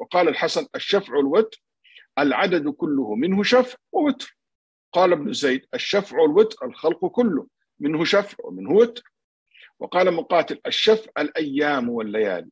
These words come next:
والوتر اليوم الذي لا ليلة بعده وهو يوم القيامة". وذكرت أقوال أخر، هذه أصولها ومدارها كلها على قولين، أحدهما أن الشفع والوتر نوعا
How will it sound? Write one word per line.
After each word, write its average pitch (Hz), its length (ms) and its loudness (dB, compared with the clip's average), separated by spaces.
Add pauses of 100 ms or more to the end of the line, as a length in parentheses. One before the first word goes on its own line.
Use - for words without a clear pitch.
(100)
والوتر 139 460 2 (100)
اليوم 147 340 0
الذي 156 280 -2
لا 165 260 2
ليلة 160 340 -2
بعده 110 400 -6 (360)
وهو 117 240 -6
يوم 135 220 0
القيامة". 110 600 -6 (760)
وذكرت 175 720 0
أقوال 151 600 -2
أخر، 143 280 -8
هذه 175 420 -4
أصولها 95 580 -12
ومدارها 147 640 0
كلها 208 640 -4 (240)
على 143 380 -4
قولين، 92 420 -6 (800)
أحدهما 151 640 0 (400)
أن 165 220 0
الشفع 240 500 0
والوتر 147 480 -2 (200)
نوعا 160 760 -2